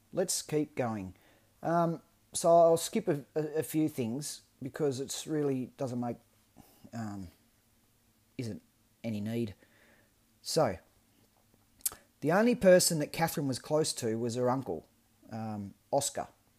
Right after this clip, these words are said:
Oscar Knight, who was a champion horseman. Um, he committed suicide in nineteen sixty-nine, um, and she was very devastated, and that could have been the turning point.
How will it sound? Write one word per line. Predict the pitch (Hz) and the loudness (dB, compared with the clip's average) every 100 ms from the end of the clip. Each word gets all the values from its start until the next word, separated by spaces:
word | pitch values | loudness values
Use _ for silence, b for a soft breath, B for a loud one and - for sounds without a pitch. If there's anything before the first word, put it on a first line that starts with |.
| _ | _
Oscar | 151 - 131 | -2 0 -4
Knight, | 104 90 - - | -6 -8 -12 -14
who | 117 | -10
was | |
a | 110 | -10
champion | - 165 - 147 | -8 -6 -4 -4
horseman. | 123 165 165 110 92 _ _ _ _ b b b b b b b | 2 4 4 0 -8 _ _ _ _ b b b b b b b
Um, | 127 131 131 127 127 | -6 -4 -2 -4 -4
he | 160 | -4
committed | 165 160 139 117 | -4 -4 -4 -4
suicide | 156 151 - 117 | -4 -2 0 -2
in | 110 | -2
nineteen | 131 131 113 | -4 -4 -4
sixty-nine, | - 117 - 117 135 104 143 175 _ _ _ _ _ _ _ _ _ 123 | -6 -10 -8 -4 -4 -4 -6 -10 _ _ _ _ _ _ _ _ _ -10
um, | 123 120 117 113 - _ _ _ _ _ _ _ _ _ | -6 -6 -4 -6 -10 _ _ _ _ _ _ _ _ _
and | 127 139 139 143 143 - _ _ | -6 -4 -2 -2 -6 -8 _ _
she | - - 151 | -10 -4 -2
was | 143 | 0
very | 123 143 | 0 0
devastated, | 135 147 160 - 113 101 - _ _ _ _ | 0 -2 -2 -2 -2 -2 -10 _ _ _ _
and | 120 120 | -8 -6
that | 135 | -6
could | - | -6
have | 143 | -4
been | 139 135 | -2 -4
the | |
turning | 127 147 165 | -4 -6 -6
point. | 170 117 92 | -6 -8 -12